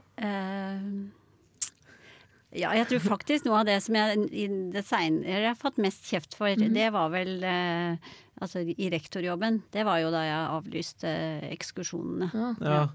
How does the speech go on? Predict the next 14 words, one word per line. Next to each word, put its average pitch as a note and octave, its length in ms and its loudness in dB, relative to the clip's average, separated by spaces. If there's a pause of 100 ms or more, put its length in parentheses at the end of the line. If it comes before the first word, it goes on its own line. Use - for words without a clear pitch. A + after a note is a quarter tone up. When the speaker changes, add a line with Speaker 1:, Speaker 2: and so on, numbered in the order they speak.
(220)
Speaker 1:
I E3+ 140 -4
vår. E3+ 220 -2 (340)
Det, E3 520 0
det F3+ 180 -2
var D3+ 160 0
ikke E3 180 -2
så F#3 100 -6
veldig D#3+ 280 -4
populært. F#3 440 -6
Da G3 120 -4
fikk C#3+ 240 0
jeg F3 180 4
noen, F3 300 4
eh, F#3+ 240 2